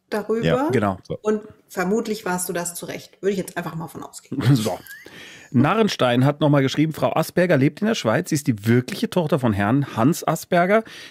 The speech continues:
Speaker 3: Sie ist
Speaker 2: Guck.
Speaker 3: schon etwas alt, nimmt aber noch ab und zu Patienten in Zürich an." Ah,
Speaker 2: Ja,
Speaker 3: okay.
Speaker 2: guck.
Speaker 3: Okay. Bezüglich
Speaker 2: Vielen Dank.
Speaker 3: Narrenstein, das ist ein Hinweis auf die Geschichte der Psychiatrie. Ui, Alexander, das ist was
Speaker 1: Die
Speaker 3: vielleicht
Speaker 1: wir
Speaker 3: für,
Speaker 1: nicht erkannt haben.
Speaker 3: für Hoxilla.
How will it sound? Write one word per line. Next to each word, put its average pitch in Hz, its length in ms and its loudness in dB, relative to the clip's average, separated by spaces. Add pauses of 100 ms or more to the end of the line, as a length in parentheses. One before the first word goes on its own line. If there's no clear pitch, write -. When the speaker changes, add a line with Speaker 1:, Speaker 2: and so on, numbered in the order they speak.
Speaker 3:
Sie - 100 -2
ist 175 100 2
Speaker 2:
Guck. 160 140 2
Speaker 3:
schon - 80 -14
etwas - 460 -2
alt, 131 400 2 (180)
nimmt 165 260 4
aber 202 160 2
noch 208 140 0
ab 143 140 -2
und 160 100 -2
zu 190 80 -2
Patienten 175 500 0
in 117 100 2
Zürich 110 340 -4
an." 101 180 -8 (540)
Ah, 196 180 -2
Speaker 2:
Ja, 311 60 0
Speaker 3:
okay. 180 140 0
Speaker 2:
guck. 87 200 -4 (140)
Speaker 3:
Okay. - 300 -4 (260)
Bezüglich 151 380 2
Speaker 2:
Vielen 139 100 4
Dank. 185 120 0
Speaker 3:
Narrenstein, 135 520 2
das 165 80 0
ist 143 80 0
ein 147 100 4
Hinweis 190 320 4
auf 156 100 -2
die 156 100 -8
Geschichte 151 340 -2
der 147 80 6
Psychiatrie. 127 920 0 (460)
Ui, 202 260 2
Alexander, 131 400 2
das 143 80 -2
ist - 40 -4
was 139 100 0
Speaker 1:
Die - 60 -12
Speaker 3:
vielleicht 131 180 2
Speaker 1:
wir 190 80 0
Speaker 3:
für, 131 60 4
Speaker 1:
nicht 127 120 4
erkannt 233 320 0
haben. 175 220 -6
Speaker 3:
für 156 160 4
Hoxilla. 160 580 2